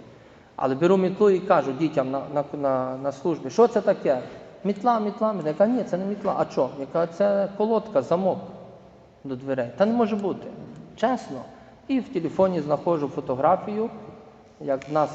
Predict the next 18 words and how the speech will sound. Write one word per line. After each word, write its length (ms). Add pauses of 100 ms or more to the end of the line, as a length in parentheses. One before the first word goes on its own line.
(160)
хата, 400 (520)
е, 260 (220)
сфотографірована 680
ще 160
стара, 460 (120)
і 20
стоїть 380
мітла 380
коло, 380 (460)
е, 40 (140)
дверей. 360 (260)
Це 80
означає, 440
що 140
мама 300
пішла 280
на 160
роботу, 460